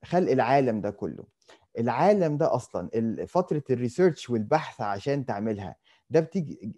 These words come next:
يعني جت إزاي؟ هل أنت متابع الموضوع ده من زمان؟ هل بتتفرج على صور؟ هل بت-، بتتفرج على الأخبار؟ هل بتعمل interviews مع ناس كانت هناك؟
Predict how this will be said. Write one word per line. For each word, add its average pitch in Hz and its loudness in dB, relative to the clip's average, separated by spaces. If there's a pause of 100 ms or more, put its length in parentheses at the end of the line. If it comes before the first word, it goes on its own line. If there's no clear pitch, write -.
(100)
يعني 110 0
جت 160 2
إزاي؟ 113 -2
هل 131 0
أنت 147 -4
متابع 131 2 (380)
الموضوع 113 4
ده 143 2
من 117 2
زمان؟ 143 0 (360)
هل 147 2
بتتفرج 120 0
على 107 0
صور؟ 147 6
هل 135 2
بت-، 120 -8
بتتفرج 113 -2
على 113 2
الأخبار؟ 139 2
هل 139 0
بتعمل 143 -2
interviews 117 -4
مع 110 -2
ناس 131 -2
كانت 107 -6
هناك؟ 135 -2